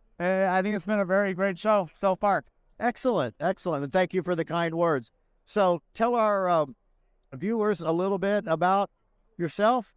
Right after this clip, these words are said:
Speaker 2: and your organization.
Speaker 1: Yeah, yeah. So I've been in the contact center industry for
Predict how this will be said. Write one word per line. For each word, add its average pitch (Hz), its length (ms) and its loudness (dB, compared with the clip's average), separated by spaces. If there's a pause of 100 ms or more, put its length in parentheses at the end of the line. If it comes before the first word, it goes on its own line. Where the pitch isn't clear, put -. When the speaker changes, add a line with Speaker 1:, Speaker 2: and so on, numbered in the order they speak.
Speaker 2:
and 175 300 -4
your 196 180 -2
organization. 208 840 -2
Speaker 1:
Yeah, 185 440 0
yeah. 170 340 0
So 165 280 0
I've 160 180 0
been 190 140 -2
in 202 80 -4
the 190 80 -2
contact 185 460 -4
center 196 240 -2
industry 202 420 -4
for 156 480 -2